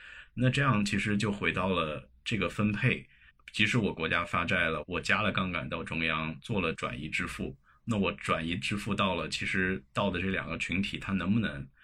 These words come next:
有效的去解决社会现有的问题？嗯，那我觉得这个是一个比较大的问号。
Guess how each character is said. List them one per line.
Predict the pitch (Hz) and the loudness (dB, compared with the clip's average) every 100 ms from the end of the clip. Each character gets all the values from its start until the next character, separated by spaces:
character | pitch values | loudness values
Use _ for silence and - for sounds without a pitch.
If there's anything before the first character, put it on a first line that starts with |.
| - | -6
有 | 87 | -4
效 | 67 92 87 | 0 0 0
的 | 82 | 0
去 | - - 85 80 80 80 - | -2 -2 0 0 0 -2 -4
解 | - 78 | -4 -4
决 | 69 80 | -2 -2
社 | - 104 | 0 0
会 | - 87 | -2 -2
现 | - 85 | -2 -2
有 | 73 | -4
的 | 62 | -6
问 | 67 78 67 | -8 -8 -8
题？ | - - _ _ _ _ _ _ | -10 -14 _ _ _ _ _ _
嗯， | - 82 | -6 -6
那 | 98 | -2
我 | 95 | 0
觉 | 87 85 | 0 0
得 | 87 | 0
这 | 104 | 0
个 | 92 | 0
是 | - 85 | 0 0
一 | |
个 | 82 | -2
比 | 80 - | -4 -6
较 | 78 | -4
大 | 80 80 | -2 -2
的 | 78 | -4
问 | 85 80 | -4 -4
号。 | - 76 - | -4 -6 -8